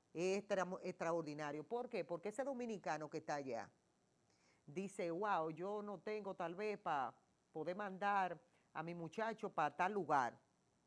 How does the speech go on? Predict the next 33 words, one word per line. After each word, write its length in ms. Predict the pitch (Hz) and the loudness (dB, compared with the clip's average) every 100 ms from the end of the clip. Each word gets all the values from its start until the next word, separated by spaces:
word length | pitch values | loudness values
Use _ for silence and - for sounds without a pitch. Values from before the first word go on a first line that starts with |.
| _ _ _ _ | _ _ _ _
Y 100 | 165 | -10
si 160 | 160 180 | -6 -4
dice, 320 | 196 208 190 | -4 -2 -2
"Pero 200 | 170 180 | 0 0
ven 120 | 208 | 0
acá, 440 | 240 - 170 135 - - - | -2 0 0 0 -4 -14 -4
un 260 | 202 233 | -2 -2
título 460 | 208 220 190 185 175 | 0 -2 0 0 2
de 100 | 170 | 4
la 100 | 170 | 4
Universidad 460 | 170 165 165 175 180 | 2 0 0 2 0
Autónoma 460 | 190 185 180 175 | 0 -2 0 0
de 100 | 165 | -2
Santo 320 | 160 170 170 | -2 -4 -2
Domingo, 600 | 156 143 151 147 123 123 - | -2 -2 -4 -6 -6 -8 -4
que 120 | 160 | -2
es 80 | 175 | 0
reconocido 720 | 190 165 156 156 - 165 143 | 0 -2 -2 -2 -4 -4 -4
por 180 | 135 143 | -6 -10
todas 220 | - 156 | -2 0
partes, 500 | - 135 123 120 - - _ _ _ _ | 0 0 -2 -2 -8 -12 _ _ _ _
déjame 520 | 143 160 175 180 170 147 | -2 2 2 2 0 -2
yo, 440 | 170 175 151 135 - _ _ - | 2 4 4 0 -10 _ _ -8
y, 120 | 170 | -8
y, 340 | - 190 180 | -4 -6 -2
y 80 | 185 | 0
está 440 | 170 - 180 175 - | 0 4 6 6 4
en 200 | 185 170 | -2 0
la 100 | 170 | 2
universidad 580 | 170 170 170 170 165 160 | 2 2 0 0 0 2
de 80 | 175 | 2
mi 120 | 170 | 0
país, 680 | 180 175 254 302 - - | 2 4 4 0 -2 -10